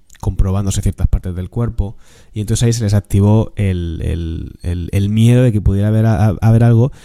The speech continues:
en vez de coger, y en vez de coger y decir, "Bueno, pues vamos a cambiar la alimentación en casa y ya está",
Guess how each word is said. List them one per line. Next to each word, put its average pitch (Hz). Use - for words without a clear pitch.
en 95
vez 98
de 104
coger, 107
y 85
en 92
vez 98
de 101
coger 107
y 104
decir, 107
"Bueno, 92
pues 87
vamos 95
a 104
cambiar 98
la 95
alimentación 95
en 92
casa 95
y 92
ya 95
está", 117